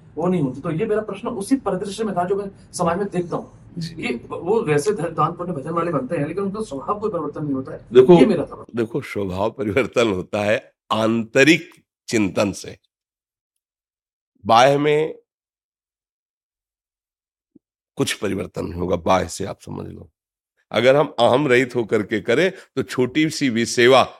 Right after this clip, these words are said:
Speaker 2: हमारा निश्चित परिवर्तन कर देगी। हाँ, और कोशिश करें हैं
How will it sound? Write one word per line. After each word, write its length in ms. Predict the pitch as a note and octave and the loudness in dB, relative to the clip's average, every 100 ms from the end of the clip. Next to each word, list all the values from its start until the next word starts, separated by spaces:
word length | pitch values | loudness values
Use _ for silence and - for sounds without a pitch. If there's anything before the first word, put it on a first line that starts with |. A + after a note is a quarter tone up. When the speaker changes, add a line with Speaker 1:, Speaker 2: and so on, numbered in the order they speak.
| - | -10
Speaker 2:
हमारा 240 | G#2+ A#2+ G#2+ | -2 0 0
निश्चित 480 | G#2 A#2+ - - - | 0 -2 -4 -10 -6
परिवर्तन 480 | A2 G2 F2+ - F#2+ | -4 -4 -6 -10 -12
कर 120 | G2 | -14
देगी। 480 | F#2 G2 F2 F#2+ F2 _ _ - - | -14 -16 -16 -18 -20 _ _ -20 -6
हाँ, 200 | A#2 A#2+ | 2 4
और 540 | A#2 G#2+ A2+ A2+ G#2 F2 | 6 6 4 4 0 -2
कोशिश 360 | A2+ G#2 B2+ - | -2 -2 -2 -4
करें 320 | A2+ G#2+ B2 | 0 4 4
हैं 260 | G#2+ G2 | 2 -2